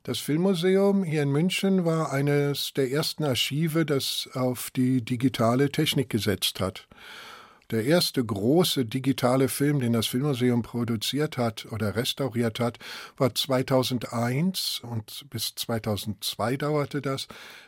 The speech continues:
äh, der Film Lola Montes, äh, von Max Ophüls. Das war ein Cinemascope-Film mit Vierkanal-Magneton, der noch in einem ganz frühen Cinemascope-Format war.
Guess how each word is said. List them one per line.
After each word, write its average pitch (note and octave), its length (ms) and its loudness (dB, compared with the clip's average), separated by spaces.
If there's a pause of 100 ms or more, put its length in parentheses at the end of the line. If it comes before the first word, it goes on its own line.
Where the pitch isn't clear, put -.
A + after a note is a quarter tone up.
(100)
äh, C3+ 80 0
der B2+ 140 0
Film C3+ 220 2
Lola C3 300 4
Montes, D3+ 680 -2
äh, A#2+ 80 -8
von A2+ 200 -2
Max A2 320 -2
Ophüls. A2+ 580 -4
Das A2 200 -8
war A#2+ 140 -2
ein A2+ 100 -2
Cinemascope-Film B2+ 960 -2
mit C3 160 -2
Vierkanal-Magneton, C3+ 1200 0 (340)
der C#3 80 0
noch B2 140 0
in B2 80 2
einem A#2+ 80 0
ganz B2+ 240 0
frühen C3+ 380 -2
Cinemascope-Format C3+ 1300 -2
war. B2 300 0